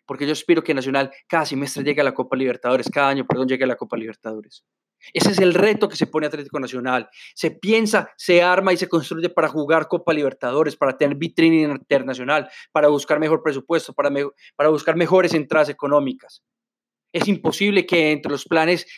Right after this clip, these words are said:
de ningún técnico en Atlético Nacional y directivo esté llegar a Copa Libertadores. Entonces, yo creo que es un fracaso no llegar a Copa Libertadores. Para mí sí es fracaso no llegar a Copa Libertadores. Y puede que suene acomodado, pero me, pero me parece que es fracaso también.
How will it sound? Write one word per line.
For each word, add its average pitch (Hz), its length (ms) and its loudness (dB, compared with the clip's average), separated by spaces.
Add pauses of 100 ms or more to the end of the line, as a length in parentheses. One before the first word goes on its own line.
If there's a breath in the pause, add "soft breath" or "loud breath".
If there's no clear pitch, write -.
de 156 120 -2
ningún 165 320 -2
técnico 190 360 -2
en 147 60 -4
Atlético 160 360 -6
Nacional 143 260 -6
y 160 40 -2
directivo 156 320 -4
esté 143 240 -6
llegar 143 160 -2
a 139 60 -2
Copa 139 180 -8
Libertadores. 131 380 -2
Entonces, - 280 -16
yo 156 60 -2
creo 160 120 -8
que 156 80 -16
es 156 40 -12
un 160 100 -4
fracaso 170 400 -2
no 139 80 -8
llegar 131 180 0
a 127 60 -4
Copa 123 220 -6
Libertadores. - 680 -12 (380)
Para 139 120 -2
mí 175 80 2
sí 190 120 2
es 226 60 -4
fracaso 170 340 0
no 170 100 0
llegar 160 160 2
a 156 80 -2
Copa 147 200 -4
Libertadores. 123 680 -6 (720 soft breath)
Y - 120 -10
puede 202 220 4
que 185 120 -4
suene 190 500 2 (160 loud breath)
acomodado, 147 560 -2
pero 131 140 -2
me, 135 180 -6 (100)
pero 135 200 0
me 135 240 -2
parece 131 320 -4
que - 60 -20 (140)
es 131 200 -2
fracaso 151 420 0
también. 131 500 -2